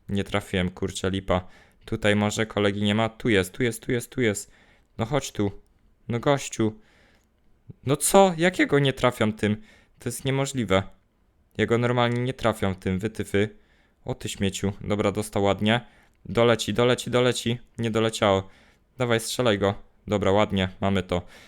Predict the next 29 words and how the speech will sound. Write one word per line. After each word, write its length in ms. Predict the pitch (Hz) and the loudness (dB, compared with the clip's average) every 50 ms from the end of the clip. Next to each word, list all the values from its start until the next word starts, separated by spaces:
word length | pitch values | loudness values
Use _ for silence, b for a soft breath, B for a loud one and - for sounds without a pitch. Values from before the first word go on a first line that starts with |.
| B B B B B - - | B B B B B -20 -20
Co 120 | - - | -16 -12
prawda 320 | - - - 107 - - - | -6 -2 -2 -2 -2 -4 -8
trafił 340 | - - 101 - - - 104 | -6 -6 -6 -6 -4 -4 -4
nas 180 | 101 - - | -4 -4 -4
shotgunem, 480 | - - 101 98 95 107 101 104 98 98 | -6 -6 -6 -4 -2 0 0 2 2 2
ale 180 | 98 98 98 | 2 0 0
git, 240 | 98 - 101 95 - | -2 -2 -4 -4 -2
leczymy 380 | 104 98 92 - - 113 107 107 | -2 -2 -2 -2 -2 -2 -2 -2
się 160 | 107 - 104 | -2 -4 -4
na 100 | 101 98 | -4 -4
spokojnie. 560 | 92 - - - - 107 101 107 107 107 104 | -4 -6 -10 -6 -4 -2 0 2 2 0 0
Cyk, 300 | 104 - - 104 104 - | -2 -2 -4 -4 -2 -2
apteczka, 460 | 101 98 - - 101 98 - - 95 | -4 -6 -4 -4 -4 -4 -4 -4 -6
full 200 | 92 - - 98 | -4 -2 -2 -4
H 160 | - - 90 95 | -4 -2 -4 -4
P, 200 | - - 104 101 | -2 0 -2 0
pięć 300 | - 104 104 101 - - | 0 -2 -4 -4 -4 -8
osób 220 | - - 104 95 | -8 -8 -6 -6
zostało, 320 | 95 95 - - 107 107 | -6 -6 -2 0 2 2
plus 240 | - - - 113 107 | 2 0 -4 -8 -6
siedem 300 | - - 104 98 98 95 | -6 -6 -6 -6 -6 -6
pucharków, 460 | 92 - - 110 107 - - 120 107 | -6 -4 -2 -2 -2 0 -2 -4 -4
dwa 180 | 92 - - 101 | -4 -2 -2 -2
fragi. 520 | - - - 113 107 101 98 113 127 123 B B B B B B B B - | 0 2 4 4 4 4 4 0 0 0 B B B B B B B B -6
Więc 200 | 104 95 - - | -6 -6 -2 0
nie 100 | 107 110 | 0 0
jest 160 | 107 107 - | 0 0 0
najgorzej, 420 | 110 107 107 107 107 107 - 107 | 0 0 2 2 0 2 2 2
mode-, 260 | 110 110 110 104 - | 2 2 0 -2 -2